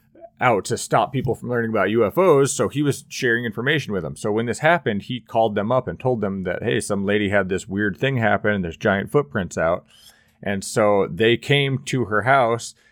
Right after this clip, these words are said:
and the same thing happened where the guy, you know, there, you can hear her tell the story in the documentary,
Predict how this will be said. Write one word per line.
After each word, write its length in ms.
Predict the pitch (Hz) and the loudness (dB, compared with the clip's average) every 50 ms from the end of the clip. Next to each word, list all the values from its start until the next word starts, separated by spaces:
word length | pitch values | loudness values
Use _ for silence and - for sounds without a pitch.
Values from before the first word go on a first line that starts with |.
| _ _ | _ _
and 220 | - - 101 101 104 | -6 -4 -4 -2 -4
the 60 | 101 | -4
same 260 | - 120 110 110 104 | -4 -2 -2 -2 -2
thing 220 | - 131 135 135 | -2 -4 -2 -2
happened 440 | 127 127 110 101 92 - 85 80 85 | 0 2 2 2 2 0 -4 -8 -6
where 280 | 85 92 92 90 87 87 | -4 -2 0 0 0 0
the 100 | 92 92 | -2 -2
guy, 540 | 90 98 98 101 98 98 98 95 95 92 98 101 | 0 2 2 4 4 4 4 2 2 0 -4 -6
you 100 | - 98 | -6 -4
know, 100 | 95 90 | -4 -2
there, 180 | 87 95 95 - - | -2 -4 -4 -6 -10
you 220 | 90 98 90 101 | -10 -6 -6 -4
can 100 | 104 104 | -2 -2
hear 220 | 95 104 110 101 | -2 0 0 2
her 100 | 98 101 | 2 0
tell 220 | 95 - 113 101 92 | 0 2 0 2 2
the 80 | 90 | 0
story 280 | 82 - - 123 113 104 | -2 -2 0 2 2 2
in 40 | 98 | 2
the 80 | 92 | 2
documentary, 600 | 95 98 92 - - 110 117 107 95 90 92 95 | 2 2 0 0 0 0 0 2 2 2 2 0